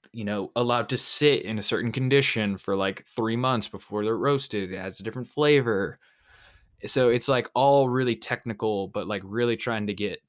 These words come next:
to, like, the heart of a bean. So, like, almost, it's almost a sin to add sugar to this because,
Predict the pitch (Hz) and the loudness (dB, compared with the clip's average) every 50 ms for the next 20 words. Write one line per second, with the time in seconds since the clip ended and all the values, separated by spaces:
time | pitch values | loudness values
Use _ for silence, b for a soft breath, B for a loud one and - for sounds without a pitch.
0 | _ - - 113 110 107 101 101 92 90 90 - _ - _ _ _ _ _ _ | _ -10 -6 -6 -4 -4 -4 -6 -6 -8 -10 -14 _ -20 _ _ _ _ _ _
1 | _ _ _ _ _ - 107 - - 123 117 113 107 101 101 90 104 101 98 98 | _ _ _ _ _ -6 -4 -2 0 2 4 4 2 2 -2 -4 -4 -4 -2 -4
2 | - - 107 104 101 95 95 - - - _ _ _ _ _ _ _ _ _ _ | -2 -2 -2 0 0 -2 -2 -6 -10 -20 _ _ _ _ _ _ _ _ _ _
3 | _ - 131 139 139 139 131 120 - - _ _ _ _ _ _ _ _ - 123 | _ 0 2 2 4 4 2 0 -2 -8 _ _ _ _ _ _ _ _ -4 0
4 | - 160 147 139 131 135 113 104 - - - - 143 143 143 127 117 107 98 110 | 2 4 4 4 2 0 -2 -2 0 0 2 2 4 4 4 4 4 2 2 0
5 | 117 113 113 113 110 - - _ - _ _ _ - - - - - 143 131 117 | 0 2 2 2 0 -2 -6 _ -20 _ _ _ -8 -4 -2 2 2 2 4 4
6 | 113 104 104 - - 107 92 101 98 92 - - - 101 98 - - 101 98 95 | 4 2 2 2 -2 -2 0 0 -2 -2 -4 -6 -6 -6 -6 -4 -2 -2 -2 -2
7 | 92 90 - - | -4 -6 -8 -12